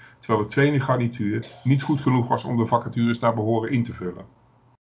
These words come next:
Kar-, Karim El Amadi was op die vijfde februari tegen F C Twente net terug van de Afrika Cup. De Marokkaan speelde altijd. Daarom had Van Bronckhorst weer een keuze uit luxe moeten maken. Hij liet dus Toornstra op de bank,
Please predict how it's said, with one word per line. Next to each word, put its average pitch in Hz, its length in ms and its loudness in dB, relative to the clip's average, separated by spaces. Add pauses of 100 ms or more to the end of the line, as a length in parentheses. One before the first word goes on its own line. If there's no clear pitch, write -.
(1040)
Kar-, 113 360 2
Karim 127 400 0
El 131 340 -2
Amadi 123 520 -2
was 107 480 -4
op - 140 -14
die 107 100 -4
vijfde 104 280 0
februari 95 480 -4
tegen 101 340 -8
F - 40 -14
C - 120 -10
Twente 117 440 0 (160)
net 120 200 0
terug 117 180 0
van 120 100 -2
de 117 80 -2
Afrika 139 480 0
Cup. - 240 -10 (840)
De 110 80 -2
Marokkaan 120 440 2
speelde 120 300 -4
altijd. - 640 -2 (540)
Daarom 120 240 2
had 131 140 -4
Van 120 120 -2
Bronckhorst 127 380 -4
weer 120 160 -2
een 113 100 -4
keuze 123 300 -2
uit 107 120 -6
luxe 120 320 -2
moeten 90 240 -2
maken. - 400 -16 (360)
Hij - 220 -6
liet 113 140 2
dus 110 140 -2
Toornstra 139 500 2
op 92 140 -8
de 101 80 -8
bank, 90 320 -8